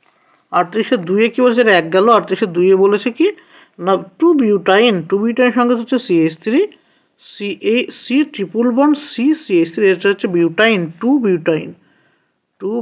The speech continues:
বিউটাইন। এর টু বিউটাইনের মধ্যে কি দিয়েছে? দিয়েছে যে এনএ লিকুইড অ্যামোনিয়া। এনএ আর লিকুইড অ্যামোনিয়া যদি দেওয়া হয়,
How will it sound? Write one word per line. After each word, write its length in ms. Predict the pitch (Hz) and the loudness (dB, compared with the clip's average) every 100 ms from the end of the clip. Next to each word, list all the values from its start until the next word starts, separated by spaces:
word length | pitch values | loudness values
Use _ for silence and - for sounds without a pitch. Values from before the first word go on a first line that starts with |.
| 165 | -8
বিউটাইন। 1000 | 175 214 294 294 233 _ - 175 170 202 160 156 _ _ _ - | -2 0 2 0 -4 _ -4 -2 0 -2 -4 -10 _ _ _ -8
এর 80 | 175 165 | -6 -4
টু 60 | 220 214 | -4 0
বিউটাইনের 360 | 240 240 254 | 0 0 2
মধ্যে 160 | 254 254 247 | 2 2 -2
কি 80 | 226 | -4
দিয়েছে? 300 | 226 247 - 330 208 | 0 0 0 -2 2
দিয়েছে 280 | 185 185 233 240 | 2 2 0 0
যে 60 | 294 - 180 | 0 2 2
এনএ 240 | 190 240 339 - _ _ _ _ _ _ _ _ 170 | 2 0 -2 -6 _ _ _ _ _ _ _ _ -14
লিকুইড 400 | 170 - 285 302 - | -12 -4 -4 -4 -8
অ্যামোনিয়া। 420 | 185 170 151 143 170 - _ 185 | -6 -4 -4 -6 -10 -18 _ -8
এনএ 160 | 175 208 | -2 0
আর 60 | 226 185 | 2 0
লিকুইড 260 | - 220 196 | 0 0 2
অ্যামোনিয়া 300 | 190 196 202 | 2 2 2
যদি 120 | 202 180 | 2 4
দেওয়া 160 | 180 185 | 4 4
হয়, 140 | 254 | 2